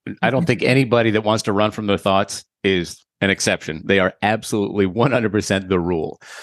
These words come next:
Speaker 2: Mm-hmm.
Speaker 1: Um, I mean, why do people <laughs> scroll on their phones ad nauseum? Why do people binge watch Netflix shows ad nauseum? Because it's like,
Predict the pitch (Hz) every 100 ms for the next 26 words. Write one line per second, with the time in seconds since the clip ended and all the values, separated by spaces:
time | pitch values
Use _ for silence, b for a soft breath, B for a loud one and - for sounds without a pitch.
0 | B 165 120 85 87 90 104 101 101 98
1 | b b b - 101 123 - 131 117 -
2 | 117 113 101 98 - 110 98 92 - 92
3 | 95 92 90 87 85 80 92 98 - 107
4 | 101 92 101 113 90 110 110 101 92 90
5 | - 101 104 - 82 - 98 92 87 -
6 | - 87 85 90 82 85 82 82 - 180
7 | - - 90